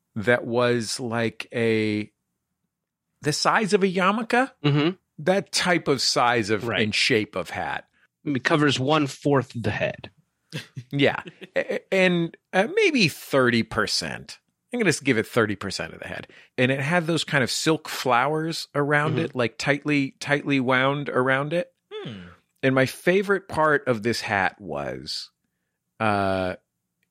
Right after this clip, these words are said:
Speaker 1: that it, you know, it was, like, sculptural
Speaker 2: Mm-hmm.
Speaker 1: almost. And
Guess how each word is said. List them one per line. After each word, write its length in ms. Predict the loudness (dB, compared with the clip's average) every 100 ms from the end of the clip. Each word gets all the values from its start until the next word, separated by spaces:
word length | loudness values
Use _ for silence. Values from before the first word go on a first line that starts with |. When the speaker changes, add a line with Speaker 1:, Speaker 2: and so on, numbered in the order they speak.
| -16
Speaker 1:
that 600 | -14 -10 -4 2 2 2 -2
it, 260 | -2 -2 -10
you 180 | -4 2
know, 180 | 2 2
it 80 |
was, 200 | 0 2 2
like, 140 | 0
sculptural 840 | -2 2 2 4 4 2 -2 -4
Speaker 2:
Mm-hmm. 240 | -2 -2 -4 _ _ _ 0
Speaker 1:
almost. 680 | 0 0 -6 -6 -8 -12 -16 _ _ _ _ _ _
And 500 | 0 2 2 0 -4